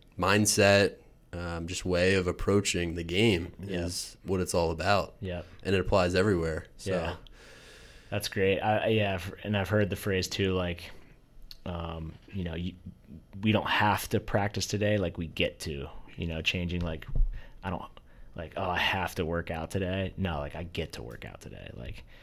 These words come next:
Speaker 2: I'm, I'm fortunate enough that, like, I'm physically able to do this, and I have, you know, a healthy body and a healthy mind that is gonna allow me to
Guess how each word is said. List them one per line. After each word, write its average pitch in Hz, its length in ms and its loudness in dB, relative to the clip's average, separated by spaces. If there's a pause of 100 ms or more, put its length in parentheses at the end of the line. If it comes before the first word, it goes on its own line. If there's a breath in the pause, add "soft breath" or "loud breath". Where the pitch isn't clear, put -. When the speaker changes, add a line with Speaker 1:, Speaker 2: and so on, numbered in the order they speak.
(400 soft breath)
Speaker 2:
I'm, 90 300 -2 (540)
I'm 90 180 -2
fortunate 87 440 -2
enough 82 300 -6
that, 80 260 -6
like, 78 240 -10
I'm 82 200 -12 (140)
physically 85 560 -2
able 71 240 -4
to - 160 -14
do 73 200 -6
this, 64 240 -6
and 65 140 -8
I 78 60 -6
have, 82 360 -8 (640 soft breath)
you 87 80 -10
know, 71 220 -10 (160)
a 101 60 -6
healthy 92 380 0
body 80 440 0
and 76 80 -4
a 78 40 -4
healthy 80 340 -6
mind 80 460 -10
that 76 260 -10 (400)
is 80 140 -8
gonna 82 180 -6
allow 78 280 -4
me 76 160 -6
to 76 280 -8